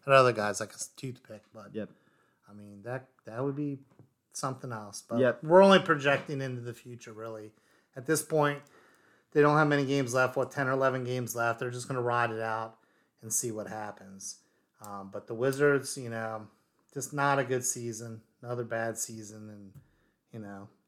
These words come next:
Speaker 1: sucks. It's not a lot of fun.
Speaker 2: No.
Speaker 1: You know, but hey, another segue into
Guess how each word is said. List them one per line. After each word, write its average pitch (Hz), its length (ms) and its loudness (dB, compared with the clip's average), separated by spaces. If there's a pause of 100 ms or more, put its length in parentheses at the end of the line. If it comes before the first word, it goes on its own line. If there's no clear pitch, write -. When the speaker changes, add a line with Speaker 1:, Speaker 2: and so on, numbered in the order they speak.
(500)
Speaker 1:
sucks. - 680 -4
It's - 140 -18
not 127 200 -2
a - 20 -2
lot 120 240 0
of - 60 -10
fun. 107 380 -10
Speaker 2:
No. 101 360 0
Speaker 1:
You 113 80 -16
know, 104 300 -18 (160)
but 107 240 -12 (680)
hey, 151 400 0
another 123 180 -4
segue 139 720 2
into 127 680 0